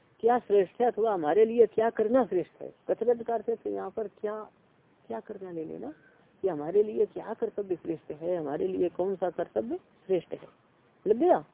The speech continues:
ना? कतरत गरिया। यह यदवा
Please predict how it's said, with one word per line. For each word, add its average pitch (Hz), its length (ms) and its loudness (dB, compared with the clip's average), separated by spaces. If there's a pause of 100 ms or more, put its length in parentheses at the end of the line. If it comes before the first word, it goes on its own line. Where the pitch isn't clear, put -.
(160)
ना? 208 180 2
कतरत 214 340 2
गरिया। 185 440 4 (1040)
यह 247 200 10
यदवा 233 960 10